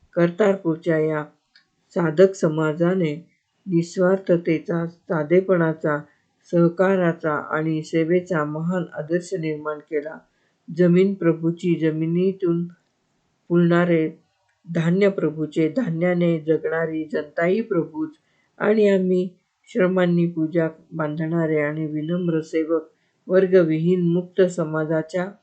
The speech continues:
निर्मितीचा हा नानकाच्या प्रयत्न खरोखरच अपूर्व आहे, अवर्णनीय आहे. वर्षत सकळ मंडळी,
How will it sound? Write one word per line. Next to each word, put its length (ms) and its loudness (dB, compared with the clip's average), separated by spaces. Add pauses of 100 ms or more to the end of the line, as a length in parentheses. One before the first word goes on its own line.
(560)
निर्मितीचा 840 2
हा 260 -2
नानकाच्या 880 -4 (1600)
प्रयत्न 640 6
खरोखरच 760 2
अपूर्व 420 0
आहे, 360 0 (120)
अवर्णनीय 800 -2
आहे. 300 -8 (920)
वर्षत 600 2
सकळ 500 2
मंडळी, 640 -2